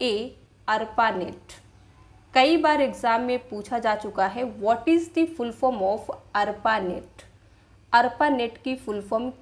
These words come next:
क्या होती है? तो दिया गया है ए, बी, सी और डी। आप सभी को रीड करेंगे वीडियो पॉज करके, हम आपको डायरेक्ट राइट आंसर बताते हैं ताकि आपका टाइम सेव हो। डी, एडवांस्ड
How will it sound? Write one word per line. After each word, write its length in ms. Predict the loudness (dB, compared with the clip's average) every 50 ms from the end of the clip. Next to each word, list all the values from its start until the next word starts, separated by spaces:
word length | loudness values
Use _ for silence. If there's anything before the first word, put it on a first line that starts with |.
| -6
क्या 200 | 0 2 4 4 4 2 0 -4
होती 300 | -6 -6 -6 -8 -10 -10
है? 160 | -10 -12 -14 -16 -20 -20 _ -20 _ -20 _ _ _ _ 0
तो 80 | 0 0
दिया 260 | 2 4 6 6 6
गया 180 | 6 4 2 0
है 240 | 0 -2 -6 -6 -6 -4
ए, 380 | -4 -2 -2 -2 -4 -4 -8 -14 -20 _ -12
बी, 460 | -8 -4 -2 -2 -2 -2 -6 -8 -10 -14 -20 -20
सी 680 | -20 -18 -10 -2 0 2 2 2 0 -2 -6 -8 -12 -20 -20 _ -20 _ _ 4
और 300 | 6 6 6 6 4 0
डी। 220 | -4 -4 -8 -8 -10 -16 -20 _ _ _ _ _ _ _ _ _ _ _ 2
आप 240 | 4 4 4 4 0
सभी 480 | -10 -6 2 2 4 4 6 4 4 4
को 160 | 4 4 2 2
रीड 360 | 2 0 0 -2 -2 0 2
करेंगे 380 | 2 2 2 2 0 2 0 0
वीडियो 380 | 0 -2 -4 -6 -4 -2 -4 -4
पॉज 380 | -2 0 2 2 2 2 0 -2 -4
करके, 320 | -4 -4 -4 -4 -4 -4 -4
हम 200 | -4 -4 -2 -2
आपको 280 | -2 -2 0 -2 -2
डायरेक्ट 460 | 0 2 4 4 4 4 2 0 0 -2
राइट 300 | 0 0 0 2 0 0
आंसर 260 | -2 -2 -4 -6 -4
बताते 400 | -4 -2 0 0 -2 -2 -2 -6
हैं 200 | -4 -4 -2 0
ताकि 320 | 0 0 0 0 -2 -2 -2
आपका 300 | -2 -2 -2 -4 -6 -6
टाइम 420 | -4 -4 -4 -2 0 0 0 0 -2 -4 -14 -20 -20 -20 -20 -18
सेव 380 | -8 -2 2 4 4 4 2 0
हो। 180 | -8 -12 -12 -14 -16 -20 -20 _ _ _ _ _ _ _ _ _ -14
डी, 460 | -14 -6 0 4 4 4 4 0 -4 -10 -18 -20 _ _ _ _ _ _ _ _ _ _ -2
एडवांस्ड 760 | -2 0 0 2 4 4 4 4 4 2 0 0 -2 -12